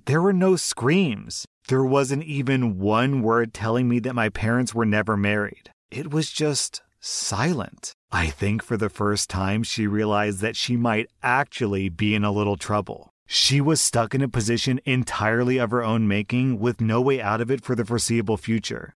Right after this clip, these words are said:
"O P, please, just get me out of here." "I'm sorry, Amanda. I'm just following orders." She dropped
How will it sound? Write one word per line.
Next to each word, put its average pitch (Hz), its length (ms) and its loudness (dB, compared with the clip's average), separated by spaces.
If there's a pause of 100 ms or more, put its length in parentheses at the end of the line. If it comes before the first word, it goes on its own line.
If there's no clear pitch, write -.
(160)
"O 226 260 4
P, 220 640 -2 (140)
please, 294 960 2 (160)
just 320 280 2
get 220 160 0
me 214 180 2
out 185 200 4
of 214 140 -2
here." 175 460 -2 (240)
"I'm 101 240 0
sorry, 107 520 2
Amanda. 104 720 0 (100)
I'm 190 220 4
just 156 220 0
following 117 520 0
orders." - 680 -4 (180)
She - 320 0
dropped 135 400 4